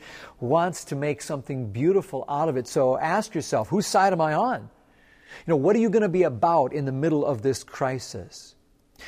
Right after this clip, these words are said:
And God is clear. He says, "I want you to shine my light in the darkness." And I bet if you think about it, you can think of someone who's probably fearful in the darkness right now, who could, you could be the one to shine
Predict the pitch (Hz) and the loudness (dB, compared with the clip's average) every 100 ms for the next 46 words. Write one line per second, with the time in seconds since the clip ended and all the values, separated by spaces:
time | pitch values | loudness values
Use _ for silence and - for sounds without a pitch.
0 | - 123 123 175 196 131 - 185 220 170 | -10 -4 0 4 4 0 -2 4 6 6
1 | 117 131 - 160 143 131 151 170 143 - | 2 -2 -2 0 0 0 0 0 -4 -4
2 | 120 - 180 165 170 147 147 139 135 151 | -6 -2 -2 0 -2 -4 -4 -2 -2 -2
3 | 202 156 135 139 131 131 160 190 123 104 | 0 0 -2 -6 -6 -4 -4 -6 -12 -16
4 | - - _ _ _ _ _ _ _ _ | -18 -20 _ _ _ _ _ _ _ _
5 | _ _ _ - 156 151 175 156 170 185 | _ _ _ -8 -4 0 0 -2 -8 -8
6 | 160 147 135 127 147 156 135 147 135 - | -6 -4 -2 -2 -4 -4 -8 -8 -10 -6
7 | 143 127 117 123 110 - - - - 160 | -6 -4 -4 -4 -4 -8 -20 -20 0 2
8 | 135 120 - 170 180 185 175 160 139 135 | 2 -2 2 2 4 0 -2 -2 0 0
9 | 123 120 - 139 139 135 127 117 120 131 | 0 -6 -2 0 0 -4 -4 -4 -4 -4
10 | 127 110 - - - 175 254 165 131 123 | -4 -6 -14 -20 -2 2 2 2 0 2
11 | 113 107 104 107 107 - 139 143 147 | 0 -2 -4 -6 -8 -6 -4 -4 -8